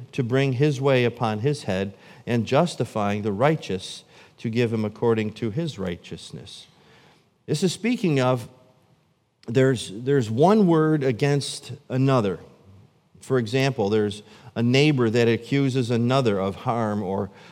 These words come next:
or some kind of injury, some wrongdoing. And both of them, both parties, they take an oath.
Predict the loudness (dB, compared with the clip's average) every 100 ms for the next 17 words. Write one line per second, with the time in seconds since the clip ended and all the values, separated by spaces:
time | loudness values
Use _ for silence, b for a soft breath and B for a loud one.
0 | B -4 0 0 2 4 4 0 -2 0
1 | 2 0 0 0 -4 -12 -20 _ B B
2 | B -8 0 2 2 2 2 2 -2 0
3 | 0 0 0 -2 -2 2 2 2 0 -2
4 | 0 -2 -4 -6 -8 0 4 4 2 0
5 | 0 2 0 -4 -8 B B B 2 2
6 | 2 2 4 4 4 2 0 -8